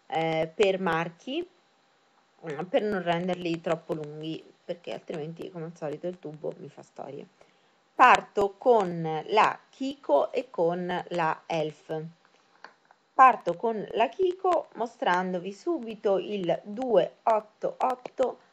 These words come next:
Matte Lipstick. È un rosso abbastanza aranciato, lo vedete? Rosso che io amo molto e che si presta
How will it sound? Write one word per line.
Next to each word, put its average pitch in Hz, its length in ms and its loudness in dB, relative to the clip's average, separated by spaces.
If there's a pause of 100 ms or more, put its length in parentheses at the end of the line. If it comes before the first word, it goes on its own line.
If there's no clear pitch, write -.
(220)
Matte 214 680 -4 (140)
Lipstick. - 840 -10 (1400)
È 202 180 0
un 247 160 0
rosso 190 640 0
abbastanza 165 1120 -4
aranciato, 156 840 -4
lo 151 140 -6
vedete? 165 640 -6 (500)
Rosso 190 560 4
che 151 120 -6
io 175 280 -2
amo 175 160 -6
molto 208 560 0
e 240 160 -2
che 160 340 -2 (1700)
si 311 220 -12
presta 156 680 -2